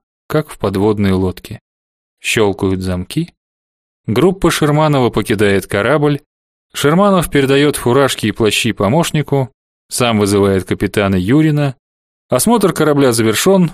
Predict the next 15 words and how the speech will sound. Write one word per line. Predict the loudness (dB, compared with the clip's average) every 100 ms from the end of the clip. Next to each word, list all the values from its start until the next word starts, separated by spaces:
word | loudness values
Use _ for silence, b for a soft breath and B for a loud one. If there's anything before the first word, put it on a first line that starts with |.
| -4
претензий | -4 0 0 0 2
нет, | 2 0 -4 -12 _
счастливого | -2 0 2 4 4 2
пути, | 0 -2 0 0 -2 _ _ -4
несите | -2 0 0 0 0
с | 2
гордостью | 2 2 2 0 0 0
флаг | 2 2 2 0
Родины | 2 2 2 0 0
мирового | 2 2 2 2
пролетариата | 0 0 0 2 2 2 2 -2 -4 _
через | 0 2 0
океаны | -2 -2 0 0 2 0 -2
и | -2 0
моря. | 2 2 0 -2